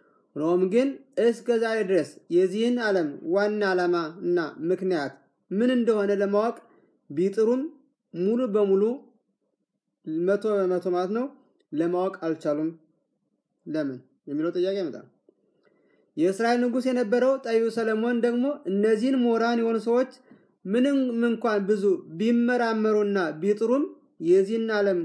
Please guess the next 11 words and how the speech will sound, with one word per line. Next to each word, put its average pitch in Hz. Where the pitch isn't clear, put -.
ዋና 190
ዓላማና 190
ሚስጥር 214
ግን 269
ምንም 233
አይነት፣ 208
ምን፣ 226
ምን 233
አይነት 226
እንደሆነ 202
ማወቅ 233